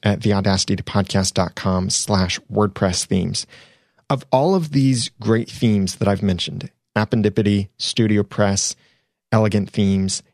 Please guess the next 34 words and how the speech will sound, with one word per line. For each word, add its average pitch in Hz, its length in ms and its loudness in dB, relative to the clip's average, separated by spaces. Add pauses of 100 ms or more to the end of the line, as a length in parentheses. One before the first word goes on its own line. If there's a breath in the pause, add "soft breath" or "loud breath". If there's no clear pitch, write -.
(100)
and 98 180 0
Themify, 104 720 0 (580)
I 147 300 2 (240)
actually 165 340 0
chose 135 420 0
Themify 117 720 0
for 117 160 0
my 113 300 2
upcoming 110 440 0
redesign 90 640 0
of 98 240 -2
the 98 120 0
Audacity 95 440 0
to - 60 -8
Podcast, 95 560 -4 (420 loud breath)
as 123 240 2
well 127 460 2
as 104 560 0 (160)
a 113 60 2
new 117 280 2
podcasting 104 760 -2
resource 92 680 -2
website 92 520 -2
that 101 120 -2
I 98 100 2
have 95 260 0
in 107 180 0
development. 98 600 0
And 110 120 2
I'm 101 80 -2
thinking 202 480 -2
of 123 120 0
using 104 440 2
Themify 98 840 0